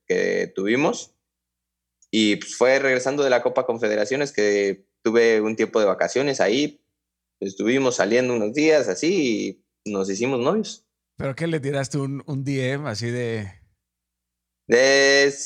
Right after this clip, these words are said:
Speaker 1: de hecho, ella contestó una de mis historias.
Speaker 2: Ah, ok.
Speaker 1: Eh, sí, fue como, no me acuerdo, subí de que ella iba para México ahí. Ella me seguía por la selección.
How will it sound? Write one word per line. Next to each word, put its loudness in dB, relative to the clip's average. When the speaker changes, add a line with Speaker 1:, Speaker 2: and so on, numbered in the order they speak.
Speaker 1:
de 4
hecho, 4
ella 4
contestó 2
una 2
de 2
mis 0
historias. 0
Speaker 2:
Ah, -10
ok. -18
Speaker 1:
Eh, -8
sí, -2
fue 2
como, 4
no -4
me -2
acuerdo, 2
subí 2
de 4
que 2
ella 4
iba 2
para 4
México 0
ahí. 0
Ella 4
me 2
seguía 4
por 0
la 0
selección. 0